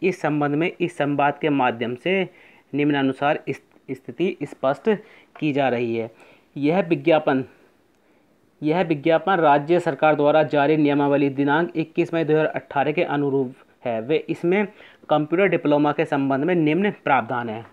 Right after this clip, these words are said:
तो देखिए, कंप्यूटर पर हिंदी टंकण में न्यूनतम चार हज़ार की डिप्रेशन प्रति घंटा की गति तथा किसी मान्यता प्राप्त, प्राप्त संस्थान से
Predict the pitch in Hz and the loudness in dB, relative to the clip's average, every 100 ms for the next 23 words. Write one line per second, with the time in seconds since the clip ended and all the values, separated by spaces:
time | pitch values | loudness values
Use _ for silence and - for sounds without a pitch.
0 | _ - 156 160 202 190 - - - - | _ -8 -4 0 0 -2 -12 -20 -20 -2
1 | 160 151 175 175 185 185 127 156 170 185 | 0 2 2 2 2 0 0 0 2 4
2 | 170 160 156 160 165 185 175 - 135 147 | 2 2 0 0 2 2 0 -2 0 0
3 | 160 156 185 - _ _ _ _ - 160 | 0 0 -2 -4 _ _ _ _ 0 4
4 | 151 160 165 165 165 151 147 156 170 165 | 4 6 4 4 0 0 0 -2 -2 -4
5 | 139 147 143 151 151 147 151 180 190 175 | -4 -2 0 0 0 0 0 2 2 0
6 | 165 175 180 175 190 160 147 147 165 170 | -2 -2 -2 0 2 4 4 4 4 2
7 | 160 151 160 - - 135 - 151 151 151 | 2 2 2 2 -8 -6 -2 0 -2 -6
8 | 139 - 135 135 185 | -6 -2 -2 0 -2